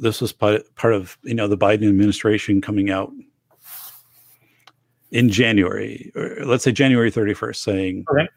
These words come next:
Speaker 1: um, everybody is, is, i-, we're, we're going to require this national standard of everybody has to have a vaccine. There's no opt-out. Like, there's just no opt-out. And the reason is, reasons whatever, whatever, um,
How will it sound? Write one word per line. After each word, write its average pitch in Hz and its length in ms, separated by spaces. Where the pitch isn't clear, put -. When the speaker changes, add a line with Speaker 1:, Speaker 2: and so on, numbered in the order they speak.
Speaker 1:
um, 101 380
everybody 127 640
is, 110 300
is, 101 600
i-, - 260
we're, 131 220
we're 120 180
going 131 260
to - 100
require 120 380
this 117 240
national 107 400
standard 101 440
of 95 140
everybody 101 560
has 92 280
to 95 100
have 92 180
a 104 80
vaccine. 123 520
There's 123 180
no 147 220
opt-out. 104 440
Like, 139 240
there's 127 160
just 135 180
no 131 160
opt-out. 98 420
And 107 180
the 107 100
reason 110 380
is, 104 440
reasons 113 460
whatever, 98 360
whatever, - 480
um, 98 400